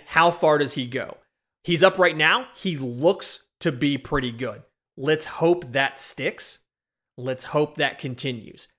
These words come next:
I don't know if it will, but for the Mariners' sake, they need it to, because they're gonna make, they're gonna be in the playoffs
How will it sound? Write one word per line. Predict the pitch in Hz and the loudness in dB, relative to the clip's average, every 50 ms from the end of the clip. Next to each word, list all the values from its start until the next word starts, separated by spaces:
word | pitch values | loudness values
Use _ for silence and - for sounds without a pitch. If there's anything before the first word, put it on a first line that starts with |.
| _ _ _ | _ _ _
I | 131 127 | -6 -6
don't | 123 123 147 139 147 147 - | -4 -2 -2 -2 -2 -4 -4
know | 147 143 147 151 | -2 0 2 2
if | 165 156 - | 0 0 -2
it | 147 - 123 | -6 -6 -4
will, | 120 131 135 139 170 220 277 - - _ _ _ _ _ _ - _ _ _ _ _ _ | -2 0 2 2 2 2 0 -4 -10 _ _ _ _ _ _ -20 _ _ _ _ _ _
but | 143 135 135 - | -2 -2 -2 -2
for | - - | -6 -8
the | 135 135 139 | -6 -4 -4
Mariners' | 139 170 233 277 269 226 170 135 - - | 2 4 4 6 6 4 2 0 -2 -4
sake, | - - 110 82 - - - _ _ _ _ _ | -6 -6 -6 -8 -10 -14 -20 _ _ _ _ _
they | 131 135 147 147 | -2 -2 0 0
need | 147 160 196 214 165 | 2 2 2 2 0
it | 127 - - | -2 -4 -6
to, | - 135 110 104 107 110 _ | -8 -8 -8 -10 -12 -14 _
because | - 135 127 - 156 143 139 139 131 127 - - - - _ _ | -10 -8 -4 0 2 2 2 2 0 -4 -8 -10 -12 -14 _ _
they're | - 135 131 139 | -4 -2 -2 2
gonna | 151 190 202 | 2 2 4
make, | 190 185 196 190 - | 4 2 2 2 0
they're | - 156 | -2 0
gonna | 156 185 180 | 0 2 2
be | 196 | 2
in | 214 220 | 2 2
the | 214 | 4
playoffs | - 240 220 180 131 113 104 113 - - - | 4 4 4 4 2 0 -4 -8 -12 -16 -18